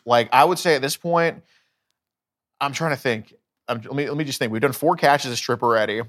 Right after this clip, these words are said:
So four of them, two have been arrested already, and three of them have said they have received child porn as young as five years old,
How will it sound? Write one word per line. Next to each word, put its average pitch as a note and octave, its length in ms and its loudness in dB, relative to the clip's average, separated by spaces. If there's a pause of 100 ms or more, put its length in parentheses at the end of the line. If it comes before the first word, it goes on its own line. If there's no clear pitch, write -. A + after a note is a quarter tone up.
(540)
So G#2+ 300 -2
four D#3+ 300 2
of D#3 80 2
them, D#3+ 480 4
two D3 160 0
have D3 180 0
been C#3+ 120 2
arrested B2 360 2
already, A#2+ 400 0 (540)
and B2+ 280 2
three C#3+ 400 0
of G3+ 100 4
them D#3+ 180 6
have - 120 0
said B2 480 4
they B2 120 0
have B2 100 0
received C3 320 -2
child B2 360 4
porn C3+ 340 -2
as A2 120 -6
young A2 200 -2
as G#2+ 100 -8
five A#2+ 240 4
years A#2 180 -2
old, G#2+ 360 -6